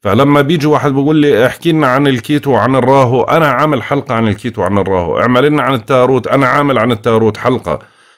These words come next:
فإني أضلني أعيد في الموضوع برضو، اللي بسمعني مرة وثنتين وثلاث وأربعة،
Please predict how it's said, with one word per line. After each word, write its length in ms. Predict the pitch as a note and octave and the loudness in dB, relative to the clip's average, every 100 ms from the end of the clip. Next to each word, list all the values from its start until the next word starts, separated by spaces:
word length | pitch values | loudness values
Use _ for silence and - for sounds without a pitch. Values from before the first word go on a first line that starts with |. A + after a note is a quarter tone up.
| _ | _
فإني 300 | A2 D3+ D#3+ | 0 2 2
أضلني 420 | - C#3+ E3 D3+ | 2 0 0 0
أعيد 320 | A2 A2+ E3 C3+ | 0 0 -2 -4
في 80 | |
الموضوع 580 | C#3+ B2+ B2 A#2+ C#3+ C3+ | -4 0 0 0 0 0
برضو، 400 | A#2 C#3 C3 C3+ | 0 -2 0 0
اللي 200 | A2+ B2+ | 0 0
بسمعني 520 | B2+ B2 C3+ A#2 A#2 | -2 -4 -2 0 2
مرة 340 | A2 B2+ B2 A#2+ | 2 2 2 0
وثنتين 600 | G2+ A2+ G#2 C3+ B2 G#2+ | 0 -2 -2 -2 0 -2
وثلاث 480 | - A2+ C3 A#2+ G#2+ | -2 0 2 2 0
وأربعة، 540 | - C#3+ C3+ A2 | -2 0 0 -2